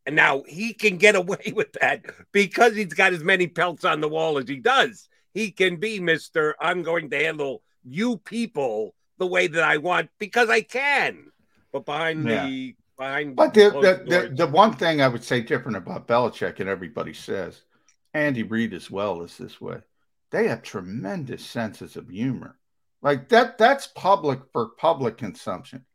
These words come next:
Speaker 1: Right.
Speaker 2: Behind the scenes, they're, like, joking around, and it's, it's hard for people to imagine. They do connect with the people they have to connect with.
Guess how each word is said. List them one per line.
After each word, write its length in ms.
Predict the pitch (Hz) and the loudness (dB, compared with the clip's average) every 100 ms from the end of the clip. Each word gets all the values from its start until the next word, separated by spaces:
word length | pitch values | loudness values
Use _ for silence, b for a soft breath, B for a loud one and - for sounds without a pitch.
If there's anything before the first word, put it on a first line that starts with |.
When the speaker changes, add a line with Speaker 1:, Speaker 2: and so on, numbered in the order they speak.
| - | -12
Speaker 1:
Right. 240 | 156 98 | -10 -6
Speaker 2:
Behind 440 | 147 147 220 247 | -4 2 2 2
the 100 | 170 | -2
scenes, 760 | 123 - 214 196 107 87 - - _ _ _ _ _ _ _ - | -6 -6 -4 -4 -4 -8 -16 -20 _ _ _ _ _ _ _ -6
they're, 180 | 202 175 | -2 2
like, 260 | 135 113 - _ _ _ _ _ _ _ _ - | 2 0 -8 _ _ _ _ _ _ _ _ -8
joking 400 | - 143 139 120 | 0 0 0 -6
around, 640 | 110 127 135 131 131 113 | -2 -2 0 0 0 -2
and 140 | 92 | -6
it's, 400 | 101 123 110 - - | -8 -8 -10 -16 -12
it's 220 | 135 117 | -10 -4
hard 300 | 160 160 139 | 2 2 2
for 100 | 123 | -8
people 320 | - 120 117 | -10 -8 -6
to 160 | 104 95 | -6 -8
imagine. 800 | 87 120 156 143 - 80 76 _ _ _ _ _ _ _ - | -8 -8 -6 -8 -10 -16 -18 _ _ _ _ _ _ _ -4
They 140 | 143 | -4
do 220 | 139 208 | -2 -6
connect 520 | 240 139 113 107 107 120 | -4 -4 -2 -2 -4 -10
with 100 | - | -12
the 80 | |
people 320 | - 123 113 104 | -10 -12 -8 -8
they 140 | 87 | -6
have 320 | 107 127 127 | -2 -2 -2
to 100 | 90 | -10
connect 480 | - 82 80 - - | -18 -14 -14 -16 -18
with. 140 | - | -20